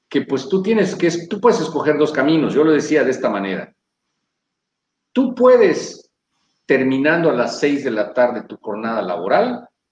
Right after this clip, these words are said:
irte a tu casa, darte un baño,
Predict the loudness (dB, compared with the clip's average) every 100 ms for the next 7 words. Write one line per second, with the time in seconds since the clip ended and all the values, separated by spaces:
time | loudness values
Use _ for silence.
0 | _ _ _ _ _ _ _ _ -6 -6
1 | -4 -6 -6 0 2 2 -4 -8 -12 _
2 | _ _ _ -2 0 0 -4 0 2 2
3 | 0 -4 -10